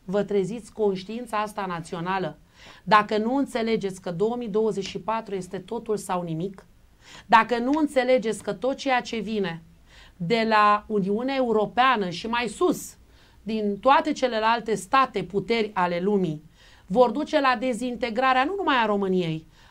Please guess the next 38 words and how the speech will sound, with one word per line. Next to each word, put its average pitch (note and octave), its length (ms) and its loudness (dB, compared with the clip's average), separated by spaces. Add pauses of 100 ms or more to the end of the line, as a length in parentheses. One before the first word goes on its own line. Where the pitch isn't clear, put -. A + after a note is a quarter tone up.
a B3 160 6
oricărui D4+ 440 2
stat D#4+ 300 -2
naționalist. C4 840 -2 (260)
Și - 140 -8
apropo C4 440 0
de C4 340 0
cruce, G#3 420 -6 (880)
nu D4+ 140 4
știu E4 160 -4
dacă B3 280 0
ați F3 200 -2
văzut E3 340 -6 (340)
ce A3 140 -6
s-a G#3 160 -2
întâmplat G3 420 -4
la F#3+ 180 -2
K - 140 -16
J F3+ 100 -4
U F#3+ 180 -4
E G3+ 240 -4
în F#3+ 140 -6
urmă F#3 240 -6
cu F3 140 -14
patru F3 300 -10
zile. D#3+ 360 -10 (520)
S-a G#3+ 180 -6
dat A3 200 0
o C4 80 2
decizie G#3+ 720 -4 (160)
prin A3 180 -4
care A3 220 -2
instituțiile G#3+ 680 -6
publice G3+ 640 -6 (600)
au A#3+ 280 6
dreptul G#3+ 540 2
să A3 160 -6
interzică G#3 1000 -2